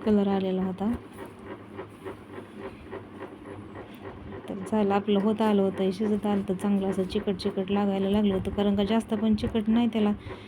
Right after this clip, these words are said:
ठेवून जमत, मग परत असं कडक होतं जास्त, त्याच्यामुळं असं मस्त आपला गुळांबा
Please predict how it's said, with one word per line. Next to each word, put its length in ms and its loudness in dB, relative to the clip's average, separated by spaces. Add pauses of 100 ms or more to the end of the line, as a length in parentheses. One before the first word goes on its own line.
(280)
ठेवून 220 8
जमत, 320 6
मग 120 4
परत 280 0
असं 180 0
कडक 260 2 (100)
होतं 200 0
जास्त, 340 2
त्याच्यामुळं 500 2 (640)
असं 240 -2
मस्त 380 2
आपला 360 2 (600)
गुळांबा 400 4